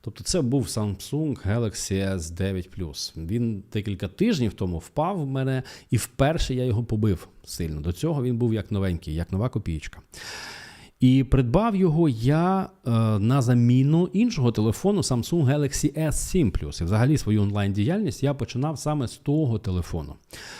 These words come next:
Це був Samsung Galaxy S сім, навіть не плюс, не плюс, пробачте, де була непогана фронтальна камера, якщо не помиляюсь, один і два там, а, була світлосіла, ви розумієте, що це непогано, ті, хто знімає фото.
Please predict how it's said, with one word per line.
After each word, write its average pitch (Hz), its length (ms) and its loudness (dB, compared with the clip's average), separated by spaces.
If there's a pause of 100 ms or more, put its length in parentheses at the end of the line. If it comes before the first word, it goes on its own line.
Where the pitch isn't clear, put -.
(220)
Це - 140 2
був 139 180 4
Samsung 110 560 0
Galaxy 98 720 0 (100)
S 127 380 0
сім, 101 440 -2 (120)
навіть 110 280 0
не 113 60 4
плюс, 92 320 -2
не 110 100 6
плюс, 95 220 0
пробачте, 104 580 0 (600)
де 143 280 4
була 151 260 2
непогана 180 500 0
фронтальна 156 720 0
камера, 185 600 -2
якщо 113 340 -2
не 120 60 2
помиляюсь, 113 380 -4
один 113 260 2
і - 20 4
два 98 280 0
там, 78 420 -8
а, 73 340 -10
була 80 360 -8
світлосіла, 123 760 -4 (300)
ви 107 120 4
розумієте, 87 440 0
що - 120 -10
це - 120 -8
непогано, 131 480 -4 (460)
ті, - 120 -2
хто - 140 -2
знімає 87 320 0
фото. 143 360 -2